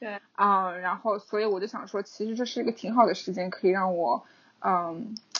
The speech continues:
Speaker 2: 就是退一步，看看自己到底想要的是什么。
Speaker 1: 嗯。
Speaker 2: 啊，也不用，就人生不用，就是一直就是往前奔跑，
Speaker 1: 同意。
Speaker 2: 也不知道自己往哪里跑。
Speaker 1: 嗯，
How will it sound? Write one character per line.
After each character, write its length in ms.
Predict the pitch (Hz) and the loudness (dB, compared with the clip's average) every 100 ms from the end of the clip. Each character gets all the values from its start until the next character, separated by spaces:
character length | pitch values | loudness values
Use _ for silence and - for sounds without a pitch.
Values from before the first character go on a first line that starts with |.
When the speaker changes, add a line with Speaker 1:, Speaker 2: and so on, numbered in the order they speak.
| - _ _ _ | -10 _ _ _
Speaker 2:
就 100 | 254 | 4
是 60 | 254 | 6
退 280 | - 508 | 10 10
一 60 | 277 | 10
步， 180 | 233 226 | 4 2
看 180 | - 339 | 0 -2
看 120 | 339 | -2
自 120 | 339 | 0
己 60 | 269 | 0
到 140 | 285 | 0
底 80 | 285 | 0
想 180 | - 104 | -2 -4
要 60 | 117 | -6
的 80 | |
是 160 | 233 440 | 0 0
什 140 | - | 0
么。 120 | - 57 | -6 -10
Speaker 1:
嗯。 80 | 107 - | -12 -12
Speaker 2:
啊， 380 | - 190 175 165 | -6 -4 -4 -6
也 160 | 185 | -8
不 160 | - 202 | -4 0
用， 280 | 285 302 - _ - | 2 0 -6 _ 0
就 100 | 262 | 2
人 260 | 226 233 | 2 2
生 260 | 277 392 392 | 2 0 -2
不 160 | - 214 | -4 4
用， 440 | 285 311 233 226 - _ _ _ _ _ _ _ _ | 6 6 2 -4 -20 _ _ _ _ _ _ _ _
就 140 | 240 | -10
是 180 | 233 - | -10 -2
一 140 | 285 247 | 2 2
直 240 | - 196 | 0 -4
就 140 | 208 | -2
是 140 | 208 220 | -2 2
往 200 | 208 - | 2 2
前 200 | - 190 | -4 -4
奔 220 | 226 226 | -2 -2
跑， 180 | - 165 | 0 0
Speaker 1:
同 80 | 175 | 0
意。 40 | |
Speaker 2:
也 60 | 185 | -2
不 160 | 214 | -4
知 100 | 208 | 6
道 120 | 247 | 6
自 180 | 240 254 | 6 0
己 100 | 214 | 2
往 200 | 208 185 | 2 2
哪 140 | 170 214 | 2 2
里 80 | |
跑。 400 | 220 - - - | 0 -2 -2 -2
Speaker 1:
嗯， 120 | - | -12